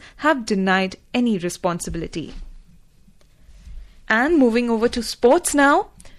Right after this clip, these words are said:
In the China Open Badminton Tournament, India's Malvika Bansor stunned world number seven and Paris Olympics bronze medalist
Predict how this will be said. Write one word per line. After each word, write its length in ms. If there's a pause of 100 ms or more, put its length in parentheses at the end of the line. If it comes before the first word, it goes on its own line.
(380)
In 160
the 120
China 440
Open 320
Badminton 540
Tournament, 640 (120)
India's 560
Malvika 580
Bansor 580 (140)
stunned 560
world 280
number 260
seven 460
and 240
Paris 340
Olympics 480
bronze 400
medalist 480